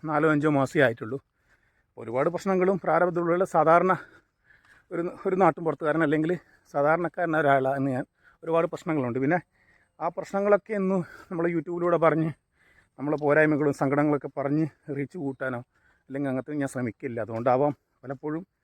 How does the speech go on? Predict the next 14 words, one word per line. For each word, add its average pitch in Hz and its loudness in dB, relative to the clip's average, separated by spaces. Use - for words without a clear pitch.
അങ്ങനെ 160 0
ഞാൻ 165 0
ചിന്തിച്ചിട്ട് 143 -4
ഉള്ളത്. 131 2
അപ്പോൾ 143 -6
ഒന്ന് 139 0
പേര് 156 4
എന്നോട്, 160 0
ഒന്ന് 135 -4
രണ്ട് 156 2
പേര് 147 4
എന്നോട് 147 -4
പേഴ്സണലായിട്ട് 156 -2
ഇങ്ങനെ 165 -2